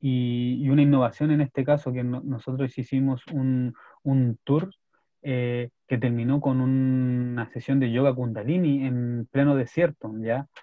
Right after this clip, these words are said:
Donde trajimos a una persona que hacía yoga desde Antofagasta hasta plena Pampa,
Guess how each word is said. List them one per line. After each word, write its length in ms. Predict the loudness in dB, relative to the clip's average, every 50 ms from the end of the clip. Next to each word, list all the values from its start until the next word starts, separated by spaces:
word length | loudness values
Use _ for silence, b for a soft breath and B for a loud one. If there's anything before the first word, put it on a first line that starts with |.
| B B _ _
Donde 240 | -2 0 0 0 -2
trajimos 520 | -6 -10 0 2 4 6 6 4 2 0 -4
a 160 | -4 -4 -4 -4
una 200 | 0 2 2 4
persona 420 | 2 0 -2 -4 -4 -2 -2 0 0
que 100 | 0 -2
hacía 220 | -2 -2 -2 -4
yoga 400 | -2 -2 -2 -2 -2 -2 -2 -4 -6
desde 240 | -6 -6 -4 -4 -6
Antofagasta 720 | -6 -6 -8 -6 -4 -2 -2 0 -2 -2 -4 -6 -8 -8 B B B B B B B
hasta 280 | -12 -10 -6 -8 -8 -2
plena 280 | 0 2 2 4 4
Pampa, 420 | 4 2 2 2 0 -4 -10 -10